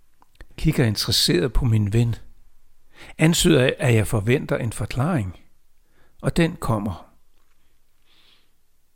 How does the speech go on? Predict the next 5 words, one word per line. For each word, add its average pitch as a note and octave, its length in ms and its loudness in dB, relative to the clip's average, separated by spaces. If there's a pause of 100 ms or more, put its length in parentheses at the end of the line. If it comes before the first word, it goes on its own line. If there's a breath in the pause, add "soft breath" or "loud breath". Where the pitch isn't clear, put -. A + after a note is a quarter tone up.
(1600 soft breath)
"Nærvær C3 520 6
skaber B2+ 500 2
en A2+ 160 -2
følelsesmæssig - 920 0
tryghed, C3+ 520 -2